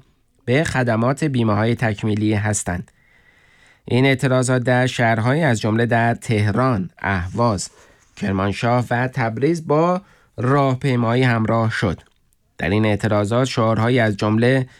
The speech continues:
"عدالتی ندیدیم، فقط دروغ شنیدیم"، "فریاد، فریاد، از این همه بیداد" و "قانون فصل الخطاب است، مجلس چرا تو خواب است"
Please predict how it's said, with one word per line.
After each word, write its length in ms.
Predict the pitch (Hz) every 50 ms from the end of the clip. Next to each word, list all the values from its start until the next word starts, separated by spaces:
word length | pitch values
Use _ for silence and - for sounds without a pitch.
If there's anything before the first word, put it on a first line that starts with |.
| - _ _ _ _ _
"عدالتی 760 | 117 120 123 123 123 127 127 120 - - - 120 123 120 120
ندیدیم، 720 | 123 135 151 151 151 147 131 135 139 139 135 131 131 127 - _ _ _
فقط 420 | _ - - 101 98 110 110 107 98
دروغ 400 | 87 107 104 127 143 165 - -
شنیدیم"، 680 | - 147 143 147 147 143 131 - 143 139 135 135 131 - - - - - _ _ _
"فریاد، 580 | - 117 110 110 113 117 120 123 123 123 120
فریاد، 800 | - - 120 110 107 113 117 120 120 131 147 156 151 135 120 - -
از 180 | - 104 101
این 140 | 117 117 110
همه 360 | 101 101 101 101 104 104 101
بیداد" 560 | 101 101 92 85 82 107 117 127 131 139 - - - _ _ _ _ _ _ _ _ _ - 101 101
و 340 | 107 110 117 117 117 117 -
"قانون 600 | - 98 104 107 110 117 131 143 156 156 151 151
فصل 300 | 127 117 104 104 - -
الخطاب 520 | 113 98 101 101 104 98 131 131 143 143 151
است، 340 | 143 139 139 139 131 - 120
مجلس 520 | 117 107 101 98 98 107 120 139 165 160
چرا 360 | - - 147 139 139 131 131
تو 160 | 131 - 123
خواب 280 | 117 - 120 123 123 123
است" 320 | 123 120 117 117 - -